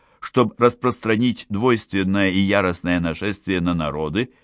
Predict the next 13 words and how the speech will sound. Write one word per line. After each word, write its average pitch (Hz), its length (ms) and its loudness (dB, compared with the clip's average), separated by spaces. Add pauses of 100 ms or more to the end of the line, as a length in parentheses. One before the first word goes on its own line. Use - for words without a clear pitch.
(360)
ибо 123 260 4
унны 190 400 2
распадаются 160 800 -2
на 170 140 -2
две 107 260 2
ветви 143 380 0
и 123 120 4
живут 107 480 0
в 101 60 -6
различных 110 680 4
странах. 95 560 2 (580)
Это 123 320 6
алциагиры 101 1500 4